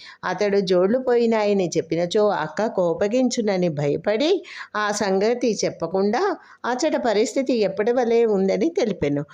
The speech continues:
అది విని ఆమె ఒక గుమ్మడికాయను దొలిపించి దాని నిండా వరహాలు పోసి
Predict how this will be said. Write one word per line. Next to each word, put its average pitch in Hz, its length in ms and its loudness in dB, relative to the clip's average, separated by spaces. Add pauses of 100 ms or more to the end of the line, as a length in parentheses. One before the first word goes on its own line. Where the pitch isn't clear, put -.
(220)
అది 180 240 0
విని 202 360 4
ఆమె 196 280 2
ఒక 196 260 0
గుమ్మడికాయను 208 880 2
దొలిపించి 226 640 0
దాని 196 400 2
నిండా 202 320 2
వరహాలు 214 560 0
పోసి 202 440 0